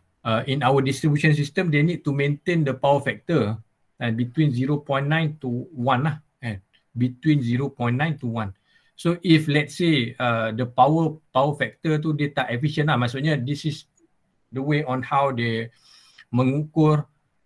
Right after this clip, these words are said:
efisiensi dalam satu-satu, uh, sistem, distribution system dekat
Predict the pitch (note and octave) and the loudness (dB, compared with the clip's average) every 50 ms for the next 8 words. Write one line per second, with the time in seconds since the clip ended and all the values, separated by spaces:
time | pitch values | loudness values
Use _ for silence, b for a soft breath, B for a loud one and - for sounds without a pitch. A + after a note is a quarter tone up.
0 | _ _ C#3+ C3 A#2+ - D3+ - - D3+ D3+ D3+ - - E3+ B2+ G#2+ G2+ G2 - | _ _ -4 -2 0 0 0 2 4 4 4 2 0 0 -2 -2 -2 -4 -8 -12
1 | _ _ - A2+ A2+ A#2+ C3 C#3 C#3 C3 B2+ A#2+ - B2 B2 - C#3+ B2 - B2 | _ _ -4 0 0 2 2 2 2 0 0 -2 -4 -4 -4 -6 -8 -6 -6 -6
2 | A#2+ A#2+ - - D#3 D3 D3 - - _ - A2 A2 A2 G#2+ G#2+ G#2 G#2 G#2+ G#2+ | -6 -6 -4 -2 -2 -2 -2 -6 -8 _ -6 -6 -4 -4 -6 -6 -6 -6 -6 -6
3 | G#2 G#2 G#2+ G#2+ G#2+ A2 A2+ - _ _ _ - - - D3 C#3+ - - - D3+ | -6 -8 -8 -8 -10 -12 -16 -20 _ _ _ -10 -4 -2 -2 -2 0 0 2 2
4 | C3+ B2 A#2+ C3 B2 - - C3 B2+ - A#2 - D3 A#2+ - D3 A#2 - - D3 | 2 2 0 -2 -2 -4 -4 -6 -4 -4 -2 -2 -2 -2 -2 -4 -6 -4 -4 -2
5 | B2 A#2+ A2+ A#2+ A2+ - C3 | -2 0 -2 -4 -4 -4 -6